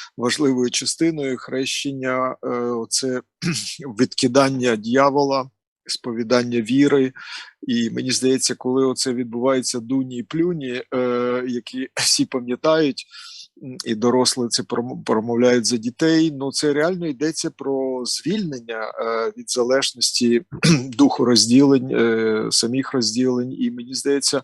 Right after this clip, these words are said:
надзвичайно важливо привернути увагу саме до спільного фундаменту всіх християн,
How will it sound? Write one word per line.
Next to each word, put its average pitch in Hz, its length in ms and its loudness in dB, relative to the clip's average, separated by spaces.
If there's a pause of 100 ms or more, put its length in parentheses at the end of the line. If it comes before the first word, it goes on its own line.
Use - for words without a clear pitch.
(560)
надзвичайно 127 600 0
важливо 127 480 -2
привернути 127 640 -6
увагу 127 520 0 (240)
саме 139 360 -4
до 113 140 -6
спільного 151 720 0
фундаменту 123 800 -2
всіх 156 400 0
християн, 131 840 2